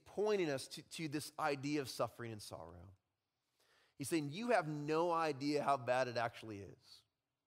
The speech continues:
There's a day coming when you actually come to the realization of what true joy is, where everything sad is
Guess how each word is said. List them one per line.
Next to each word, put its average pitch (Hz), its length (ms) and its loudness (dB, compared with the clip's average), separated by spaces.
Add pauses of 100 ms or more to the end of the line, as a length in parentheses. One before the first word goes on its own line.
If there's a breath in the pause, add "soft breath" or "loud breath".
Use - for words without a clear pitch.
(540)
There's 147 140 0
a 165 60 0
day 175 340 8
coming 175 480 2
when 143 160 -2
you 196 220 -8 (100)
actually 190 560 6
come 196 260 0
to 185 60 0
the 160 80 0
realization 156 600 0
of 123 100 -4
what 139 220 6 (340)
true 233 380 -6
joy 170 640 2
is, 139 420 0 (280 loud breath)
where 170 180 4 (300)
everything 254 760 6
sad 190 460 6
is 143 140 -2